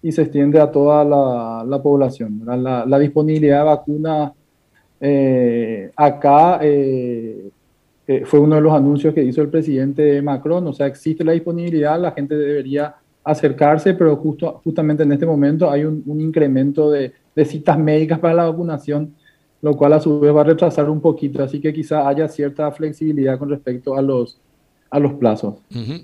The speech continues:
Speaker 2: bien, perfecto. Eh, ¿y hay muchos negacionistas en Francia, don Octavio?
Speaker 1: Y,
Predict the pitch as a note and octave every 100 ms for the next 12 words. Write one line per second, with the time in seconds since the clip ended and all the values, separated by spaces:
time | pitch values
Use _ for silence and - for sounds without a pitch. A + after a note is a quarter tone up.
0 | - D#3+ G3 D3 C#3+ _ _ _ _ D#3+
1 | D3+ G#3 F#3+ F3+ F3+ F3+ E3+ E3 E3 F3+
2 | G3+ - D4+ G#3 G#3+ G#3+ A3 G#3+ G3 C#3+
3 | D3+ F#3 E3+ C3 C3 C#3+ C3+ D3+ D3+ G#2
4 | A2+ G#2+ B2+ A#2+ _ _ _ _ _ _
5 | _ _ _ - _ _ - - - A#3+
6 | A#3 -